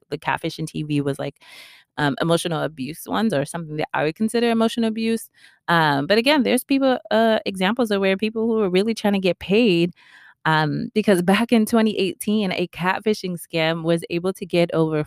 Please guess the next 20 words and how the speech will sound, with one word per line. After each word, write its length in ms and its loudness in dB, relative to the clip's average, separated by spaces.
forty-two 760 0
members 720 -4
of 160 -2
the 80 -8
U 180 2
S 180 0
Armed 260 -4
Forces 600 0
out 280 4
of 200 2
five 260 0
hundred 360 0
and 180 -6
sixty 500 -10
thousand 560 -6
dollars, 600 -4
like, 340 -8
dollars, 800 0
when 360 4
prison 460 4